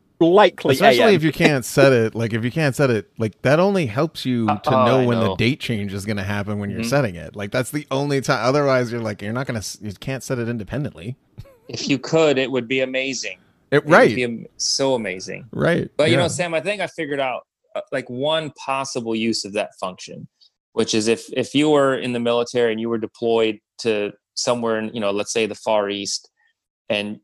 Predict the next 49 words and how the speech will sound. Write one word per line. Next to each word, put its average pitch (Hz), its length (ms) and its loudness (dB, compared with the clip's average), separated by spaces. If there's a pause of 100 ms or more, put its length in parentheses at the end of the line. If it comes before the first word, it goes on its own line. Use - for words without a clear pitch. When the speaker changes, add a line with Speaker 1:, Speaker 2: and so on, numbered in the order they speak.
Speaker 3:
uh, 98 260 -2
but 98 160 -4
you 120 120 2
were 123 100 4
setting 117 320 -2
your 110 100 -2
watch 107 320 -2
to 104 100 -8
Zulu 107 460 2
be-, 107 240 -10
or 98 240 0
Universal 110 600 -2
Time 101 340 -4
because, 98 680 -2 (100)
y-, 120 100 -12 (120)
you 117 100 -2
know, 95 180 2
the, 92 280 0 (240)
the 117 60 -2
f-, - 300 -16
flying 107 280 0
schedule, 101 480 0
F 98 160 0
A 104 140 0
A, 104 60 2
everybody's 104 460 0
on 92 240 -2
it, 95 140 -8 (580)
then 113 460 0
you 123 100 2
might 123 220 -2
choose 127 300 -2
to 113 100 -8
set - 200 -2
your 110 120 -4
watch 104 280 -2
that 110 120 -2
way, 110 100 0
and 135 100 -6
then 131 140 -2
you'd 113 140 -2
wanna 98 320 -4
know 95 380 -2 (340)
A 104 160 -4
M 98 100 -6
versus 98 320 -6
P 95 180 -6
M. 95 320 -10
But 117 200 0